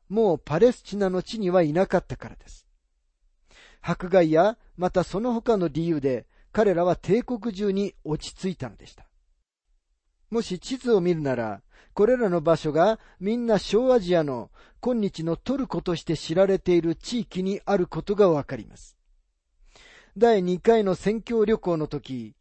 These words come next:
パウロがビテニアに行こうとしましたが、神様の御霊がそこに行くことを彼にお許しにならなかったことを思い出されるかもしれません。私はシモン・ペテロが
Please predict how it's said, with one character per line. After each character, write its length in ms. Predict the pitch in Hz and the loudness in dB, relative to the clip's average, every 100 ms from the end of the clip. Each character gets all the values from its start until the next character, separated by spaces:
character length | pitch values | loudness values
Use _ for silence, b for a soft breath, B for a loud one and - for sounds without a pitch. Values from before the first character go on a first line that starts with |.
| _ _ _ _ - | _ _ _ _ 2
パ 120 | 202 | 2
ウ 40 | |
ロ 120 | 170 | 4
が 160 | 156 175 | 4 2
ビ 160 | 143 156 | 2 -4
テ 180 | 233 247 | -2 -2
ニ 120 | 240 | 0
ア 60 | 214 | 2
に 180 | 202 | 0
行 40 | - | 0
こ 120 | 208 | 0
う 60 | 196 | 0
と 100 | 160 | -4
し 140 | - | -4
ま 120 | 170 | -4
し 60 | 156 | -4
た 140 | 147 | -6
が、 280 | 127 117 101 _ _ - | -6 -8 -10 _ _ -6
神 240 | 240 262 | -4 -4
様 280 | - 175 175 | -2 -2 0
の 120 | 190 | 0
御 60 | 170 | 0
霊 320 | 165 180 170 | 0 0 2
が 140 | 165 | 0
そ 200 | - 156 | 0 -8
こ 140 | 156 240 | -4 -4
に 160 | 226 | -2
行 120 | - | -6
く 20 | - | -6
こ 160 | 190 | -6
と 180 | - 208 | 0 0
を 60 | - | 0
彼 300 | - 233 185 | 0 2 2
に 180 | 196 - | -2 -6
お 140 | 151 170 | -4 -2
許 240 | 233 240 | -2 -4
し 160 | 196 202 | -8 -6
に 140 | 202 | -6
な 200 | 160 156 | 2 4
ら 120 | 185 | 4
な 140 | 226 220 | 2 0
か 140 | 190 | 0
っ 60 | 180 | 0
た 160 | - | -4
こ 160 | 175 170 | -6 -8
と 200 | - 214 | 0 2
を 120 | 180 | 2
思 180 | 160 185 | 2 2
い 80 | 190 | 2
出 120 | 170 | 2
さ 140 | 160 170 | 0 2
れ 100 | 165 | 2
る 80 | 160 | 2
か 180 | 208 | 0
も 80 | 196 | 0
し 140 | 143 120 | -2 -12
れ 80 | |
ま 80 | 101 | -14
せ 140 | - - | -16 -20
ん。 40 | _ _ _ _ _ _ _ _ _ _ _ _ | _ _ _ _ _ _ _ _ _ _ _ _
私 340 | 175 180 165 160 | -6 -4 -4 2
は 260 | 175 226 - _ _ _ | 2 2 -2 _ _ _
シ 200 | - - | -12 -6
モ 120 | 262 202 | -2 -2
ン・ 80 | |
ペ 140 | - 226 | 0 0
テ 140 | 185 | 2
ロ 120 | 160 | 0
が 300 | 135 123 101 | 0 -4 -4